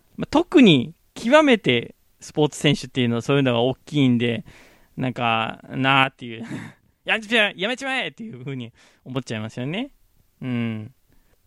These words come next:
ファンの応援でなんとか、えー、ヒット一本でもいいんで、次につなげて、ね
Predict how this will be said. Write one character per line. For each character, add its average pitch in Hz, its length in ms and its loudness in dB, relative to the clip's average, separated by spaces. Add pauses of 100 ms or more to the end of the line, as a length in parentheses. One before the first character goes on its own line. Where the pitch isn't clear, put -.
(280)
フ 147 120 -8
ァ 143 60 0
ン 127 80 0
の 123 220 0
応 143 120 4
援 135 160 2
で 135 120 -2
な 135 140 0
ん 123 60 -2
と 120 100 -6
か、 - 280 -12 (840)
え 127 680 0
ー、 - 20 -6
ヒ 139 80 -6
ッ 127 140 -10
ト 131 80 -2
一 135 80 -4
本 131 320 -2
で 120 80 -4
も 123 140 -2
い 135 80 0
い 131 100 2
ん 120 60 0
で、 120 240 -10 (1600)
次 170 260 -6
に 151 140 2
つ - 140 -10
な 131 140 0
げ 123 120 -4
て、 240 340 -10 (880)
ね 139 480 -6